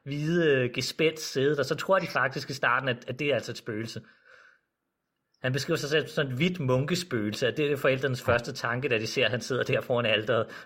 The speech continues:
Øh, og det er selvfølgelig en lidt uheldig misforståelse, men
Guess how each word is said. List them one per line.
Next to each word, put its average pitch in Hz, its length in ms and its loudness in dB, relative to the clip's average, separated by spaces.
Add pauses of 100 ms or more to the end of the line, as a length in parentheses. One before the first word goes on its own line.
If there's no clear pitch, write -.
(100)
Øh, 117 120 2
og 120 220 0
det 147 60 0
er 151 40 0
selvfølgelig 147 300 0
en 135 40 -4
lidt 143 120 0
uheldig 147 340 2
misforståelse, 127 720 -2
men 110 280 -4